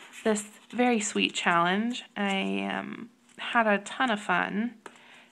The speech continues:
uh, making my card, and, uh, I hope you like it too. So, uh, thank you everyone for watching, and I will see you in the next video.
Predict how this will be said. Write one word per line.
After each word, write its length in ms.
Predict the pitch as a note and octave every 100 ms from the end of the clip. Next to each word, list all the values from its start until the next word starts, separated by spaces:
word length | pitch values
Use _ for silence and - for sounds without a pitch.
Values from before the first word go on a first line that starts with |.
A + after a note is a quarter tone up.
| - -
uh, 200 | G3+ F#3+
making 600 | G3 G3 G3 G3 G3 F#3+
my 420 | F#3 F3 F3 F3+
card, 560 | - - F#3 E3+ G#3+ B3
and, 500 | G#3+ F#3+ F#3 F#3 F#3
uh, 180 | F#3 F3+
I 100 | F#3
hope 320 | F#3 - F#3 - _ - - _ - - _ _
you 160 | A3 C4
like 260 | G#3 F#3+
it 180 | A3 -
too. 300 | - E4 G#3 - -
So, 540 | - - G#3+ G3+ G3 G3 - - - - _
uh, 340 | G3 G3 G3 G3
thank 180 | A#3 A#3
you 80 | B3
everyone 360 | A3+ A3+ A3 G#3
for 180 | A#3
watching, 500 | A3+ A#3 - D#4+ E4 -
and 240 | G#3+ G#3
I 180 | G#3 G#3
will 180 | G#3 G#3+
see 180 | G#3 G#3+
you 60 |
in 80 | G#3+
the 60 | A3
next 220 | A3+ -
video. 360 | D4+ D4+ A3+